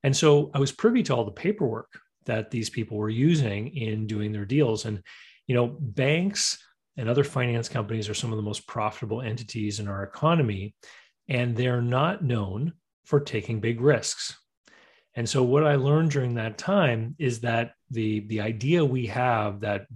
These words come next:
big returns come with big risks is actually not, uh, true. Um, some of the biggest, most profitable enterprises out there take very little risk.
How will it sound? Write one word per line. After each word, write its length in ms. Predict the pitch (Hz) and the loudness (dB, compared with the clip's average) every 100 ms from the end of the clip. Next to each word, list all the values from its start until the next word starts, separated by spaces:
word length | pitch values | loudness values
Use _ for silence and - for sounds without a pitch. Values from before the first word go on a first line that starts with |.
| - | -6
big 260 | 127 131 | -4 -4
returns 680 | 117 110 - 123 120 123 117 | -4 -4 -4 -2 0 0 -4
come 200 | - 113 | -4 -6
with 240 | 107 95 | -6 -8
big 200 | - 110 | -8 -6
risks 640 | 104 95 107 185 - - - - - - _ _ - - | -6 -6 -4 -4 -4 -6 -8 -10 -20 -20 _ _ -14 -2
is 220 | 135 120 | -2 -2
actually 640 | 139 127 - 139 127 120 117 | 0 0 0 2 4 4 2
not, 420 | 113 110 104 - | 0 -2 -6 -8
uh, 160 | 107 101 | -8 -6
true. 320 | - - 110 - _ - 202 | -8 -8 -10 -14 _ -14 -8
Um, 380 | 113 104 101 - - _ - | -4 -4 -4 -10 -20 _ -8
some 260 | - 147 | 2 4
of 80 | 156 | 6
the 80 | 139 | 4
biggest, 420 | 107 139 139 143 | 2 0 2 0
most 220 | 127 110 | -2 -6
profitable 520 | - 120 - 123 107 113 | -2 -2 -2 -4 -4 -4
enterprises 580 | 110 - 113 107 107 | -6 -4 -2 -2 -2
out 160 | 110 113 | -4 -2
there 160 | 117 104 | -2 -4
take 260 | - 110 | -4 -6
very 160 | 117 110 | -4 -2
little 240 | 120 147 | 2 2
risk. 300 | 107 104 - | 2 -6 -12